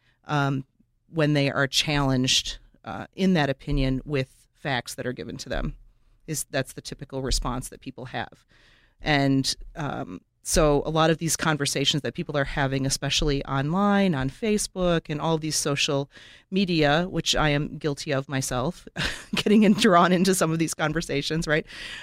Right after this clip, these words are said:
Um, where, you know, you're bringing in facts that really what changes people's minds and what people,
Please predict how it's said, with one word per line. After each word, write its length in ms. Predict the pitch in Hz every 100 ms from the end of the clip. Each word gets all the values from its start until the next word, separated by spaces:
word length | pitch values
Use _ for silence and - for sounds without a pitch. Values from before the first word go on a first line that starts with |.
| -
Um, 400 | 165 156 147 143 - _ _ _ _ - - -
where, 560 | 185 165 160 156 151 - - _ _
you 80 | 240
know, 60 | 202
you're 120 | 180
bringing 320 | 180 180 175
in 120 | 160
facts 360 | 165 175 156 -
that 120 | -
really 240 | 202 220 208
what 220 | 170 -
changes 420 | - 165 165 165
people's 460 | - 175 - 147 165
minds 580 | 147 143 151 196 233
and 340 | - 143 147 139
what 460 | 135 143 - - - _ _ _ _
people, 720 | - 190 - 165 151 147 151